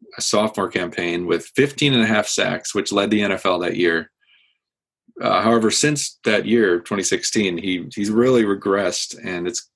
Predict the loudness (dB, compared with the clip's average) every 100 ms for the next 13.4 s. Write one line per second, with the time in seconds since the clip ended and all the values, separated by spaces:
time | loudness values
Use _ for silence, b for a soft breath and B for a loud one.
0 | -14 -8 0 2 2 2 2 2 2 2
1 | 0 -2 -2 -4 -6 -6 -6 -2 0 2
2 | 4 4 2 -2 -16 b b b b 0
3 | 4 4 2 0 0 0 0 0 0 0
4 | 0 -2 -6 -12 -14 _ -6 -2 0 0
5 | -2 -4 -2 0 -2 -6 -20 _ _ -2
6 | 0 0 0 -2 0 2 2 2 2 2
7 | 2 0 0 0 0 -6 -6 -6 -6 -2
8 | 2 4 4 2 0 -2 -2 -2 -4 -10
9 | -10 b b b b _ _ _ _ _
10 | -10 -4 0 2 0 2 2 4 4 4
11 | 4 2 2 2 2 -2 -4 -2 -2 2
12 | 4 4 2 0 0 2 2 -2 -6 -4
13 | -2 -2 -4